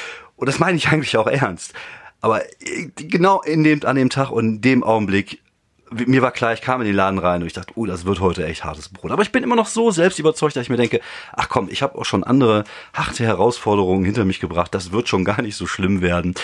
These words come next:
Und dann saßen die Leute auch nicht vor einem, sondern es war halt in dieser Kan-, in diesem kantinenartigen Raum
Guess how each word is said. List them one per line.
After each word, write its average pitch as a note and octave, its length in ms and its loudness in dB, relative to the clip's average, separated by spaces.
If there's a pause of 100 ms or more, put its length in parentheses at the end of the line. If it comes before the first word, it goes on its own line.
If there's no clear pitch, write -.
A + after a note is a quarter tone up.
(360)
Und B2+ 120 4
dann D3+ 100 2
saßen G3 320 0
die D3+ 60 0
Leute D#3 240 2
auch - 100 -4
nicht C#3+ 140 -2
vor - 320 2
einem, G2 300 -2
sondern B2+ 280 4
es A#2+ 160 -4
war C#3+ 140 -2
halt D3+ 120 -2
in A#2+ 60 -8
dieser B2+ 220 -2
Kan-, B2 320 -6
in B2 80 -6
diesem B2+ 200 -6
kantinenartigen C3 760 -2
Raum A#2 240 4